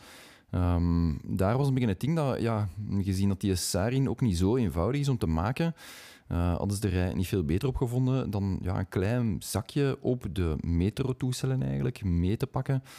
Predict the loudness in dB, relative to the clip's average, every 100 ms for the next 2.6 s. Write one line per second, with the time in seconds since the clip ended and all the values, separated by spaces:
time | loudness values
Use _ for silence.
0 | -20 -20 -14 -4 0 2 2 2 2 0
1 | -4 0 2 0 -2 -2 -2 -2 -4 -2
2 | -2 -2 -2 -4 -12